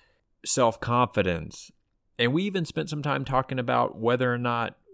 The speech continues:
we as a community right now are spending too much time sweating the small things. Fumi,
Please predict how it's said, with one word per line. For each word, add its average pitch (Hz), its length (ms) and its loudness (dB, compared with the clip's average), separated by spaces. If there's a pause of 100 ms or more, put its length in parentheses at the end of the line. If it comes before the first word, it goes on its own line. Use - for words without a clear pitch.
we 123 340 -2
as 117 140 0
a 110 60 -4
community 110 580 -2
right 95 240 0
now 101 160 0
are 98 120 0
spending 127 420 -6
too 226 240 -2
much 131 300 -2
time 87 420 -2
sweating 95 440 0
the 90 80 -4
small 92 340 0
things. 87 540 -8 (640)
Fumi, 147 500 4